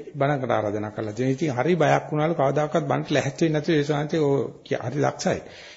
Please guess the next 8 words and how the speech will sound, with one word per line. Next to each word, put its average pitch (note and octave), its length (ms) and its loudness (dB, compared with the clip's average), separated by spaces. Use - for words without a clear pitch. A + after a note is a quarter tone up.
එදා D#3+ 300 6
බණට D#3 320 4
ලැහැත් C#3+ 340 6
වුණාලු. F2 400 -2
ලැහැත් C#3 340 2
වෙලා C#3 360 6
මේ B2+ 320 2
අර A#2 160 2